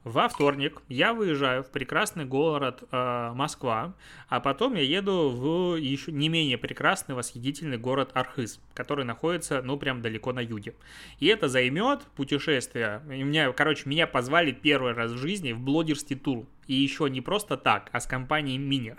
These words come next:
<laughs> Красота вообще. Э, я на своём Мини поеду туда, по-моему, там то ли тридцать, то ли шестьдесят машин будет в колонне. Короче, восторг, буду любоваться миниками, э, в-, во-, везде и повсюду. Вот, и что там будет?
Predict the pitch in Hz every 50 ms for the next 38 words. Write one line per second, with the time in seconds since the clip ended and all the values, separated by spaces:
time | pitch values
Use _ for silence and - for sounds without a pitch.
0 | - - 190 180 175 - - 196 208 220 226 214 196 165 - - - - - -
1 | - - - 156 156 170 165 - 151 139 - 156 175 165 151 147 147 147 - -
2 | 113 104 101 - - - - - 139 131 135 135 135 131 131 131 131 135 147 160
3 | 151 143 135 - - 139 131 135 160 214 254 254 226 160 - 123 120 131 156 151
4 | 135 127 - 131 131 151 180 214 208 185 156 127 123 120 117 - _ _ - 131
5 | 135 147 143 123 - 117 110 - 147 147 143 135 139 151 160 - - - 131 123
6 | 120 117 - - - 135 123 - 131 127 - - 131 120 117 123 117 - - -
7 | 127 139 180 214 208 170 131 117 - - - - 156 - - 139 160 170 - -
8 | 139 131 143 139 - - 190 202 175 147 143 143 143 139 131 127 123 127 127 147
9 | 151 - - 131 120 135 151 156 147 - 139 123 120 120 117 120 131 123 117 117
10 | 117 117 117 117 117 117 117 117 113 117 120 123 127 120 120 127 127 135 131 127
11 | 127 127 123 131 135 139 135 143 151 135 131 131 135 139 139 131 131 127 151 175
12 | 170 143 - 131 123 - - 127 113 107 - - - - - - - - - -
13 | - - - 151 170 117 - - - 156 156 165 170 175 165 160 147 139 135 165
14 | - - - - - - 196 220 302 294 - 147 160 170 156 139 131 131 120 113
15 | 107 - -